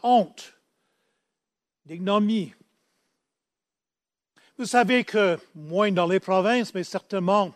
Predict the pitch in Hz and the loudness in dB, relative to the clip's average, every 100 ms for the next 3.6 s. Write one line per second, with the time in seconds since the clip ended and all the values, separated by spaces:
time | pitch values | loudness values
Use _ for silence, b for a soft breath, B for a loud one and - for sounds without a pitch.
0 | _ 175 165 170 156 185 202 196 214 202 | _ -10 -6 -4 -2 0 2 4 4 4
1 | 147 b b b b - 185 196 196 196 | 0 b b b b -8 0 0 2 2
2 | 156 247 - 233 220 208 220 226 180 - | 4 2 2 2 2 2 2 2 2 0
3 | 202 202 190 202 220 165 | 2 4 4 2 0 -2